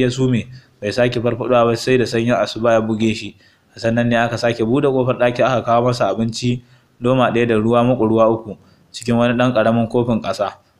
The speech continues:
Haka dai aka ci gaba da gana Imhal azaba kullum daga cikin azabobin da aka tanada na cikin Rijiya Gaba Dubu. Har tsawon kwana goma sha hudu ya zama na cewa ya rame matuƙa lalace, kuma ko ina a jikinsa duk ciwuka ne,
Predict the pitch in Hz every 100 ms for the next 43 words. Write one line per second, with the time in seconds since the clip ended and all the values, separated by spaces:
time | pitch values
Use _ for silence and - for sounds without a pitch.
0 | _ 117 117 117 117 123 123 123 117 117
1 | 113 117 120 113 98 101 117 120 113 117
2 | 107 123 120 127 117 101 - 123 110 120
3 | 120 120 120 104 113 107 117 117 113 117
4 | 113 - - _ _ 120 117 - - 131
5 | 135 135 - - - 120 123 110 98 95
6 | 98 98 98 95 - _ _ - 107 104
7 | 113 113 117 117 117 123 117 113 110 110
8 | 117 117 117 113 123 113 113 113 120 117
9 | 110 113 123 117 123 127 123 107 113 113
10 | 113 110 139 131 123 120 110 101 117 113
11 | 104 117 - 131 127 123 107 98